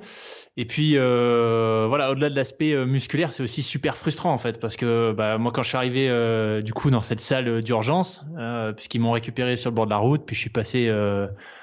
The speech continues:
ambulance directement, euh, ils appellent ça, euh, euh, check-up room, emergency check-up room.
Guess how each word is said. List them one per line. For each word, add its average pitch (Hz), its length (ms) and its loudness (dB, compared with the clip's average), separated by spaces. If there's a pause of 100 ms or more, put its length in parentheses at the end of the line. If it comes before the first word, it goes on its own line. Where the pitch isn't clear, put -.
(140)
ambulance 123 480 4
directement, 120 640 0
euh, 104 760 -2
ils 113 120 0
appellent 107 200 -2
ça, 117 240 0
euh, 101 400 0 (920)
euh, 104 280 0
check-up 117 420 -2
room, 131 300 2 (120)
emergency 113 520 0
check-up 117 360 -2
room. 170 220 6